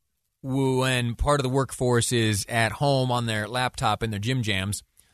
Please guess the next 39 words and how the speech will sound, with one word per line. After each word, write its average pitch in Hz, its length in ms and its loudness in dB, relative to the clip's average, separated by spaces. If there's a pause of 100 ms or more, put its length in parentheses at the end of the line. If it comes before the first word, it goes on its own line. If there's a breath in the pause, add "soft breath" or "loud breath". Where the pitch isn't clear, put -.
that's - 160 -8
what 101 80 -2
we 92 100 -4
call 90 220 -2
jammies, 95 420 -4 (260)
pajamas 98 520 0
in 120 80 -10
the 98 80 -4
Lonsberry 95 460 -6
household, 98 500 -8 (260 soft breath)
uh, 98 200 -2
gym 107 180 -2
jams. 98 360 -2 (460 soft breath)
"Come 214 100 4
on, 247 100 6
Piper, 233 260 6
time 208 160 2
to 214 60 -4
get 233 100 2
your 196 60 -6
gym 233 160 4
jams 214 260 6
on. 208 180 6
Let's 196 140 -2
go. 247 240 6 (100)
Come 233 120 0
on, 247 100 6 (140)
let's 202 100 -6
go. 262 240 4 (180)
Time 180 140 -2
for 214 60 -2
bed." 247 240 4 (480)
Gym 143 140 -2
jams, 113 260 -2
that's 123 160 -6
what 113 40 -8
we 110 60 -6
call 117 220 -4
'em. 110 60 -2